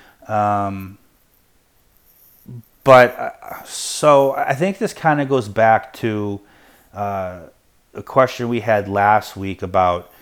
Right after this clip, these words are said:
um, ending the net worth sweep, whether it happens in Q three, Q four, Q one next year, um, being an, an event. And I, I think that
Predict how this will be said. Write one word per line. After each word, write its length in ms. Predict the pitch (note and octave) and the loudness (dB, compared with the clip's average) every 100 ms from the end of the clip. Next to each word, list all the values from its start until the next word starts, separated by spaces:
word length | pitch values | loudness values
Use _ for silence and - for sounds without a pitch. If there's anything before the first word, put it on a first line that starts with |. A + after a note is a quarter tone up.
| _ _ | _ _
um, 680 | - G2 F#2 F2+ F2+ F2+ F#2 _ - | -8 -6 -4 -6 -10 -16 -20 _ -6
ending 320 | A#2+ A#2 A2+ | -2 0 0
the 80 | G#2+ | -2
net 200 | G2+ F#2+ | -2 -4
worth 160 | F#2+ F2+ | -4 -8
sweep, 360 | - G2 F2 - _ _ | -8 -10 -10 -20 _ _
whether 400 | G#2 G#2 G2+ G2 | -2 0 0 -2
it 80 | F#2 | 0
happens 500 | G#2+ G2 G2+ G2 G2 | 0 0 -2 -8 -8
in 220 | G2 G2 | -8 -10
Q 260 | - - G#2 | -12 -10 -10
three, 380 | - G2+ G2+ | -10 -10 -8
Q 220 | F#2 G#2 F#2+ | -10 -10 -10
four, 360 | - G2 G2 | -6 -4 -4
Q 300 | F2+ - G2+ | -6 -12 -10
one 400 | F#2 F#2+ F#2 F#2+ | -8 -6 -4 -4
next 320 | F#2+ F#2 - | -6 -8 -10
year, 340 | G2 F#2+ F#2 F2 - - - - | -10 -8 -8 -10 -18 -20 -20 -20
um, 500 | - G2 F#2+ F#2 F#2+ F#2+ | -8 -6 -4 -6 -10 -8
being 360 | G#2 G2 F#2+ | -4 -4 -4
an, 320 | F#2+ F#2 F2+ F#2 - | -6 -8 -10 -14 -12
an 120 | G2 | -10
event. 480 | F2+ F#2 G2 E2+ F2+ | -8 -4 -4 -4 -8
And 100 | F#2+ | -8
I, 240 | F#2 F#2 _ _ _ - | -8 -10 _ _ _ -6
I 140 | G#2+ | -6
think 400 | G2 - C#3 B2 | -6 -2 -2 -2
that 460 | - A#2+ G#2+ G#2 - | 0 4 4 2 -10